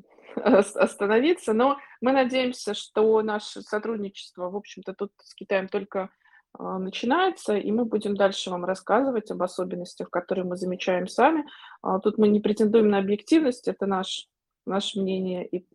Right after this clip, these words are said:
впечатление от посещения только одного города и одной выставки, но надеемся, что оно как-то, м, углубится в, в дальнейшем. А, и спасибо вам большое. Присылайте, пожалуйста, нам ваши впечатления, ваши вопросы и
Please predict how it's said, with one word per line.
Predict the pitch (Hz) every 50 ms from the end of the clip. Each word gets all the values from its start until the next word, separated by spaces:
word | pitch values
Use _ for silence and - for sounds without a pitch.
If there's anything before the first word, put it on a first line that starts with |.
| _ -
впечатление | - - - - - - 208 208 202 190 180 180
от | 180 -
посещения | 196 190 - - 220 196 185 180
только | - 190 185 - - 185
одного | 180 190 190 180 175 180
города | 180 185 185 180 180 175 180
и | 175
одной | 175 170 175 180 175
выставки, | 180 233 330 - - 220 - - - 190 - - - - - - - _ -
но | 208 240
надеемся, | 240 214 185 185 208 226 240 - - -
что | - - - - 185 202
оно | 202 185 180 180 196 208
как-то, | - - - - - - 180 180 190 - - -
м, | - 175 185 185 - - -
углубится | 180 180 - 202 233 220 214 208 - - 180 180 -
в, | - 165 180
в | 185
дальнейшем. | 175 190 185 185 175 165 165 165 - - 165 170 190 - - - - - - - - - - -
А, | - 180 180 180 180 180 180 - -
и | 202 220 240 240
спасибо | 226 - - 226 - 302 262 240
вам | 214 214 196 196
большое. | 196 190 196 - - - 285 330 339 294 294 - _ _ _ _
Присылайте, | - 233 214 - 254 262 277 277 - -
пожалуйста, | - 202 202 202 202 - - -
нам | 196 190 190 190 185 190
ваши | 196 196 202 196 -
впечатления, | - - 190 - - - - 247 294 311 302 262 208
ваши | 202 180 180 - -
вопросы | 180 190 185 - - 240 269 285 285 - - 226 214 - _ - - -
и | - 190